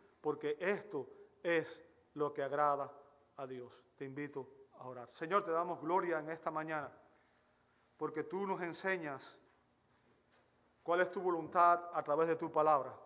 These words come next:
Y Señor, yo te pido por cada una de mis hermanas en Cristo. Sabemos, Padre, que hay una ten-, tentación para cada mujer en enfatizar más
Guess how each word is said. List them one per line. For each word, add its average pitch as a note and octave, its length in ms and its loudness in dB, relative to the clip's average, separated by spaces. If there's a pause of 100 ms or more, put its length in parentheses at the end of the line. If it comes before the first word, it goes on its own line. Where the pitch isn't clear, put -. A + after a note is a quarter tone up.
(140)
Y E3 80 -6
Señor, F#3 300 0
yo F#3+ 100 2
te F3 120 0
pido F#3+ 260 2
por D#3 180 -2
cada F3+ 200 8
una F#3 200 6
de E3 60 2
mis D#3+ 140 -4
hermanas D3+ 400 0
en C#3+ 60 -6
Cristo. D3+ 380 -8 (880)
Sabemos, F#3 460 4
Padre, G3 400 8
que F#3+ 100 0
hay F3 140 6
una F#3 320 2
ten-, D#3 320 -4 (1700)
tentación E3+ 880 2 (640)
para D3 280 2
cada F3+ 220 6
mujer D#3+ 500 -6 (1200)
en F3+ 140 2
enfatizar F3 760 6
más F#3+ 500 6